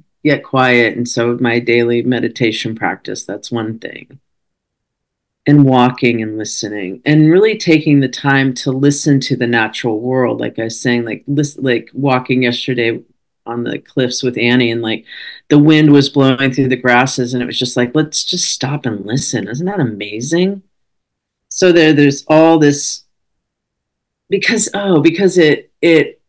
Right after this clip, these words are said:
awakens something. It awakes, awakens a feeling experience. And it also, I wrote down, it provides the space for things to flow in its natural way. Like, if we're just, if I'm just listening,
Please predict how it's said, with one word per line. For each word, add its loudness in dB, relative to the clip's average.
awakens 2
something. -6
It 0
awakes, 4
awakens 2
a -2
feeling 2
experience. -6
And 4
it 6
also, 2
I 4
wrote 4
down, 2
it -2
provides 0
the -6
space 0
for 0
things 0
to -6
flow 4
in 2
its -4
natural 0
way. 0
Like, -2
if -4
we're 2
just, -2
if 0
I'm 4
just 0
listening, 0